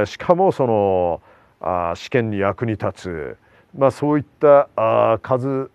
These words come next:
ー、数少ないっちゃ変ですね。非常にこう、あのー、えー、独立したね、講座として、あの、長年ですね、え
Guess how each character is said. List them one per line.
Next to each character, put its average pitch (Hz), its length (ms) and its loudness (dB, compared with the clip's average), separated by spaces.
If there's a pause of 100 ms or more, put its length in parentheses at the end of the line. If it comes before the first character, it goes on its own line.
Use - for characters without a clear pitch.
ー、 107 560 -10
数 123 260 -12
少 - 180 -10
な 151 80 -2
い - 20 -2
っ - 20 -16
ち - 140 -8
ゃ - 40 -4
変 95 160 -14
で 76 120 -14
す - 80 -20
ね。 117 320 -8
非 127 140 -12
常 147 200 -8
に 131 60 -8
こ 104 360 -2
う、 - 560 -20
あ 95 140 -6
の 92 720 -10 (540)
ー、 78 120 -16
え - 20 -16
ー、 - 40 -16
独 117 320 -6
立 131 520 -6
し - 100 -20
た 127 140 -2
ね、 110 240 -10 (160)
講 117 320 -4
座 113 160 -4
と 113 160 -8
し - 140 -18
て、 110 360 -2 (420)
あ 98 160 -10
の、 95 140 -12
長 127 360 0
年 151 200 -2
で 90 80 -10
す - 100 -20
ね、 73 260 -16 (540)
え 95 1000 -2